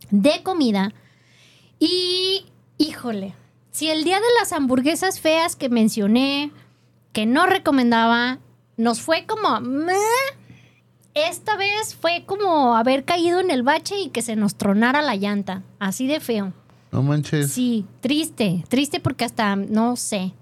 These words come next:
Speaker 1: me, eh, tuve un encuentro de sentimientos bien feos, porque si acaso en algún momento, Iván, vas a escuchar el programa o lo estás viendo,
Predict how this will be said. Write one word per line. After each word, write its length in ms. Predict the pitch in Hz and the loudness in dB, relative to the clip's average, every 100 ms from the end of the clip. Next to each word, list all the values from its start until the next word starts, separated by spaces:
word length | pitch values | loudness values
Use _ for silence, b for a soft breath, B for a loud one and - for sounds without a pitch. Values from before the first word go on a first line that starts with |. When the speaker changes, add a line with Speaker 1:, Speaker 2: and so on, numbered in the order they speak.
| _ - | _ -2
Speaker 1:
me, 160 | 254 | -2
eh, 320 | 269 285 285 - | 0 -4 -4 -2
tuve 340 | 277 302 320 | 0 0 0
un 220 | 311 311 311 | 0 0 0
encuentro 400 | 294 277 302 311 | 0 -2 0 2
de 200 | 262 233 | 2 0
sentimientos 640 | 220 208 220 226 240 254 | -2 0 2 4 2 2
bien 220 | 254 262 | 2 2
feos, 420 | 247 247 392 - - - _ _ _ - _ - | 2 0 0 -6 -14 -20 _ _ _ -20 _ -8
porque 560 | 220 - 220 220 202 185 B B B B B B B | -6 -4 -4 -2 -4 -6 B B B B B B B
si 320 | - - 311 | -10 -6 -2
acaso 420 | 294 294 359 359 440 440 403 | -2 0 -2 0 0 2 2
en 80 | |
algún 260 | 311 294 330 | 2 4 4
momento, 560 | 359 339 349 359 370 - - | 4 4 2 2 2 0 0
Iván, 480 | 269 247 254 285 320 | 2 4 4 2 -2
vas 240 | 240 240 294 | 0 0 0
a 40 | |
escuchar 380 | 285 262 - 226 | -8 -8 -4 -2
el 120 | 254 | -2
programa 440 | 254 220 214 233 247 | -2 -2 0 2 2
o 60 | |
lo 100 | 220 | 2
estás 300 | 180 226 226 | 2 2 2
viendo, 480 | 233 233 233 254 | 2 2 4 4